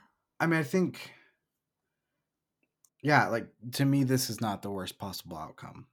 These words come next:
Like, and I'm super, super thankful for that, um, that the team didn't just fold. Uh, like, this is, I, I think you're right. Like,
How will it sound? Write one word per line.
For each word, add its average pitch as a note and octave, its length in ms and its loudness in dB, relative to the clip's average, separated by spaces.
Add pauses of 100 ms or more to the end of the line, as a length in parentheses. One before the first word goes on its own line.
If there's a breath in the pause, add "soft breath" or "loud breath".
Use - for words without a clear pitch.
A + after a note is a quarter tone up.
(140)
Like, G#2+ 300 -4
and B2 140 -2
I'm A2+ 160 0
super, B2 640 -2 (100)
super B2+ 500 -2
thankful F#2 440 -12
for A2+ 160 -10
that, C3 340 -6 (540 soft breath)
um, F#2+ 560 -10 (720)
that A2+ 220 0
the A2+ 80 -6
team A2 360 -4
didn't G2 280 -8
just F#2 400 -10
fold. D#2+ 540 -8 (120)
Uh, F2 460 -12 (1000)
like, G#2+ 140 -6
this C3 260 0
is, A#2+ 360 0 (100)
I, A2+ 80 -4
I G2+ 140 -2
think B2+ 200 0
you're B2 100 0
right. A#2 220 6
Like, F#2+ 320 -6